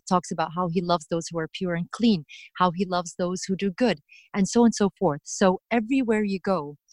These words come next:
or, you know, in the Quran, you will see that Allah subhanahu wa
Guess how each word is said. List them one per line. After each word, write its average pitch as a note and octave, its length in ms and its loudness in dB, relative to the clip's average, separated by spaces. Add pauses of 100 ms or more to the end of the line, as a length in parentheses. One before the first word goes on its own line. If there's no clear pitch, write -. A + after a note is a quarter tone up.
(440)
or, D#3+ 360 -2
you F3+ 180 0
know, D#3+ 240 0
in G3 140 6
the G3 80 2
Quran, F#3 520 2
you G3 120 4
will F#3+ 100 4
see - 240 2
that A3+ 140 0
Allah F#3 260 2
subhanahu F#3+ 400 -2
wa E3+ 100 0